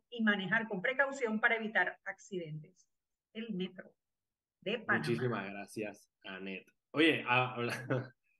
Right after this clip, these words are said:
Speaker 2: de
Speaker 1: Adelante,
Speaker 2: investigación.
Speaker 1: muchachos. <laughs>
Speaker 2: Hablando de investigación, dije, de una vuelta a ustedes, con ustedes, muchachos.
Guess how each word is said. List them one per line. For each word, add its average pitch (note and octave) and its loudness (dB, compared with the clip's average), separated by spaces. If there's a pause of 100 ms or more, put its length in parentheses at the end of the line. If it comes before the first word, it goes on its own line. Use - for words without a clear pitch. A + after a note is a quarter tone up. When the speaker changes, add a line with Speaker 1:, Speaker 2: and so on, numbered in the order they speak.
(240)
Speaker 2:
de G#3 4
Speaker 1:
Adelante, - 6
Speaker 2:
investigación. - 0
Speaker 1:
muchachos. - -12 (240)
<laughs> - -8 (840)
Speaker 2:
Hablando A#2 2
de D3+ 6
investigación, A2+ -2
dije, B2 2
de A2+ 4
una C3+ 2
vuelta C#3 0
a B2+ -4
ustedes, A#2+ -4
con - -6
ustedes, G#2+ -6
muchachos. G2 -14